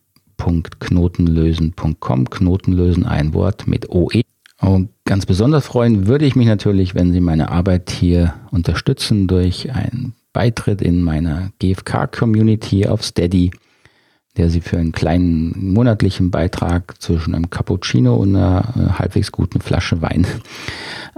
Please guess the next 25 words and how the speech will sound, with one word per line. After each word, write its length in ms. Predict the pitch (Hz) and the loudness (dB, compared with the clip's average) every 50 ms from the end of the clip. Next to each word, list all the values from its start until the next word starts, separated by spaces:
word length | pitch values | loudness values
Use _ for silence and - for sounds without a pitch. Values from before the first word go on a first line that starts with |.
| - | -4
ähm, 640 | - 104 92 87 87 85 82 85 85 82 87 117 - - - _ _ - - 92 85 82 - _ - | 0 2 2 2 4 4 4 4 2 2 0 -2 -4 -10 -16 _ _ -16 -12 -10 -10 -10 -10 _ -6
zum 160 | - 95 90 | -4 -2 0
einen 320 | 85 85 85 85 85 85 | 0 0 2 2 2 2
meine 240 | 80 73 73 71 60 | 2 2 2 2 2
Arbeit 280 | 73 101 127 127 120 - | 2 2 2 2 0 0
hier 100 | 120 110 | 0 0
unterstützen, 500 | 104 - 98 - - 101 - - - 92 | 0 0 0 0 0 -2 0 0 0 0
den 120 | 87 90 | 0 0
Podcast, 500 | - 117 113 - - 101 101 95 - - | 0 -2 -4 -2 -2 -2 0 0 0 -2
auch 160 | - 82 82 | -2 -4 -4
die, 480 | - - - - - - 85 87 85 87 - - | -6 -6 -4 -2 -2 -2 -2 -4 -6 -6 -6 -6
auf 220 | - 80 - - | -6 -6 -4 0
YouTube, 580 | 101 120 123 117 - - - 101 98 - - - _ _ _ _ _ _ - - - - - - - - _ _ - - | 2 2 2 2 0 0 0 0 0 0 -4 -16 _ _ _ _ _ _ -20 -20 -20 -20 -20 -20 -20 -20 _ _ -8 -2
ähm, 240 | 104 101 98 95 - | 0 2 2 2 2
und 300 | - 120 90 90 - - | 0 0 -2 -2 -2 -2
ein 80 | 87 | -4
paar 220 | 82 - 82 69 82 | -2 -2 -2 -2 0
Goodies 400 | 87 117 135 135 135 123 113 - | 0 0 0 2 2 0 0 0
bekommen, 580 | - 107 - - - 90 92 95 95 95 - - - - | -2 -4 -4 -2 -2 0 2 2 2 0 -2 -2 -2 0
ähm, 580 | 82 85 85 82 82 82 82 82 82 85 85 85 | 0 2 2 2 2 2 2 0 0 0 -2 -2
wie 120 | 90 - - _ - | -4 -6 -8 _ -10
zum 160 | - - - | -8 -6 -4
Beispiel 360 | - - 90 87 - - 90 | -4 -4 -6 -8 -6 -6 -6
hier 160 | 87 85 87 87 | -4 -2 -2 -4
bevorzugt 720 | 87 87 - - 92 90 - - 92 - - - - - | -4 -4 -4 -4 -4 -4 -2 -2 -2 -2 -4 -6 -14 -16